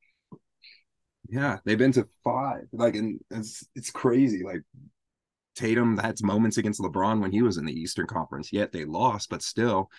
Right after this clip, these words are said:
moments, you know? It was, and yet here we are still struggling to get that first one. So,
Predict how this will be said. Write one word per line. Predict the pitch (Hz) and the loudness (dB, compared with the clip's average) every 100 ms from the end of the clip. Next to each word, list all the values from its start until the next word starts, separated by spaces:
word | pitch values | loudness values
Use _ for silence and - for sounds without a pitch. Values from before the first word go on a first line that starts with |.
| - _ _ | -20 _ _
moments, | 98 131 113 110 - - | 0 2 2 -2 -6 -8
you | 104 | -4
know? | 98 95 104 127 _ - _ _ | -2 0 0 -2 _ -20 _ _
It | 90 | 0
was, | 123 123 113 - - _ - | 4 4 2 -4 -14 _ -8
and | 98 | -4
yet | 101 113 | -2 -2
here | - 117 | 2 4
we | 113 107 | 4 4
are | 104 101 98 - | 4 0 -2 -6
still | - - - 123 104 80 - - _ _ _ _ | -10 -6 2 2 2 -2 -8 -20 _ _ _ _
struggling | - - 101 98 92 | -14 -10 -8 -6 -4
to | 87 | -4
get | 90 - | -4 -4
that | 82 | -4
first | - 92 - | -2 -4 0
one. | 98 95 - | 0 0 -2
So, | - 90 78 73 | -6 -4 -2 -4